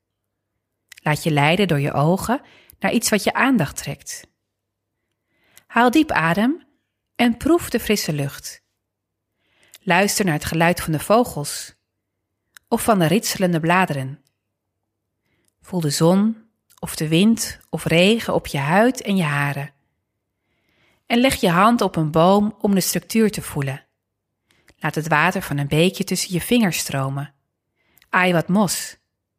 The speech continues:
En neem vooral de tijd. Gebruik ook je zesde zintuig, je gevoel. Observeer wat het bosbaren met je doet.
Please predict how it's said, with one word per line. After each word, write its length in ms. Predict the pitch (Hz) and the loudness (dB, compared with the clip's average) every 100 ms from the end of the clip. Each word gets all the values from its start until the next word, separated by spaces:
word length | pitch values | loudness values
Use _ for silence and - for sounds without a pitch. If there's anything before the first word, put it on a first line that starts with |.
| _ _ _ _ _ _ _ _ | _ _ _ _ _ _ _ _
En 320 | 196 196 196 - | 0 0 0 -2
neem 260 | 208 214 | 0 0
vooral 600 | 185 175 165 185 226 233 _ _ | 0 -2 2 2 2 -2 _ _
de 160 | - - | -10 -4
tijd. 560 | 220 202 135 - - _ _ _ _ _ _ _ _ _ _ _ _ _ _ _ _ | -2 -2 -4 -8 -14 _ _ _ _ _ _ _ _ _ _ _ _ _ _ _ _
Gebruik 460 | - 220 262 254 | -6 0 2 2
ook 180 | - 285 | 2 0
je 120 | - | 0
zesde 340 | 214 320 320 - | 0 0 0 -2
zintuig, 800 | - 147 143 135 143 - - - _ _ | -2 -2 -4 -4 -6 -10 -20 -20 _ _
je 140 | 190 | -2
gevoel. 720 | 180 170 - 202 139 151 _ _ _ _ _ _ - - _ _ _ _ | -2 -4 -2 0 0 -4 _ _ _ _ _ _ -20 -20 _ _ _ _
Observeer 560 | 247 247 233 - 269 247 | -4 -2 -2 0 2 2
wat 100 | 202 | 0
het 140 | 185 | -2
bosbaren 600 | 208 233 - 139 143 185 | 0 0 0 0 0 0
met 140 | 170 - | 0 -2
je 120 | 175 | 0
doet. 460 | 240 185 - - | 2 0 -2 -12